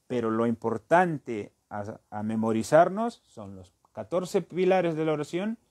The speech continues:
y los deberes. ¿Cuántos son los deberes de la oración? Lo vamos a aprender en la, en la siguiente clase. Barakallahu fikum,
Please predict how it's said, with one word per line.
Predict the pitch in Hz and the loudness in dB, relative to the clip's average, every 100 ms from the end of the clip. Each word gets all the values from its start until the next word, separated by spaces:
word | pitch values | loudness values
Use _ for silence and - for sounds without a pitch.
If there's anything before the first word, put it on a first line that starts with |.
| _ _ _ _ - | _ _ _ _ -8
y | 120 | -4
los | 113 113 110 - | 0 -2 -4 -10
deberes. | 104 113 135 151 139 139 _ _ _ _ _ | -6 0 4 4 2 -2 _ _ _ _ _
¿Cuántos | - 170 160 | -4 -2 -2
son | - 165 | -2 -2
los | 151 | 0
deberes | 147 151 151 | 2 2 2
de | 147 | 2
la | 135 | 0
oración? | 127 156 170 190 _ _ _ _ _ | -2 -4 -6 -8 _ _ _ _ _
Lo | 127 | -6
vamos | 117 127 120 | -4 -4 -6
a | |
aprender | 104 107 113 117 | -6 -6 -4 -4
en | 107 | -6
la, | 98 92 92 _ - | -10 -12 -18 _ -16
en | 107 | -10
la | 101 | -10
siguiente | 95 107 104 98 | -10 -8 -8 -10
clase. | 90 87 - - | -10 -12 -12 -12
Barakallahu | 107 110 117 113 107 104 | -8 -8 -6 -6 -6 -6
fikum, | 120 120 131 127 | -8 -6 -8 -8